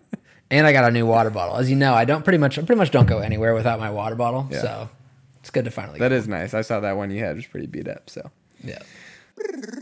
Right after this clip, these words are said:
Speaker 2: So the last, uh, beers I had was, uh, two weekends ago. I was in Virginia with all, like, my mom's side of the family, and we did a lot of drinking.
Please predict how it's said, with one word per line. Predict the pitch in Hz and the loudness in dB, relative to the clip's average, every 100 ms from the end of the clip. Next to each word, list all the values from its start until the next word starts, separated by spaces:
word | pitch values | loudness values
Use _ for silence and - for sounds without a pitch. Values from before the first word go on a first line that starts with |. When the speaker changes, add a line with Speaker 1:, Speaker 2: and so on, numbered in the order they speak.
| - 403 _ - | -10 -10 _ -4
Speaker 2:
So | - 185 | 4 6
the | |
last, | 175 170 202 220 - | 6 4 4 2 0
uh, | 202 180 156 | 2 4 4
beers | 143 160 165 156 | 4 4 6 4
I | 147 | 4
had | 139 139 139 135 131 120 | 4 4 4 2 0 -2
was, | 127 127 123 123 120 - 123 | 0 2 2 0 -4 -10 -4
uh, | 120 117 120 | 0 0 0
two | - | 0
weekends | 175 156 156 139 | 2 4 2 0
ago. | 131 127 | 0 2
I | 123 123 | 4 2
was | 123 | 0
in | 123 | -2
Virginia | 120 117 120 120 117 | -2 -2 -2 -2 -2
with | 113 117 | -2 0
all, | 117 117 | 0 0
like, | 113 110 | 0 -2
my | 110 107 - | -4 -6 -8
mom's | - 113 113 113 | -8 -4 -2 -4
side | - 113 | -2 -2
of | 110 | -2
the | |
family, | 110 110 107 104 104 - - _ | -4 -6 -6 -6 -8 -10 -20 _
and | 131 156 | 0 4
we | 180 170 160 | 6 4 4
did | 147 | 4
a | 135 | 4
lot | 113 | 2
of | 107 | -2
drinking. | 104 98 - 104 | -4 -6 -6 -10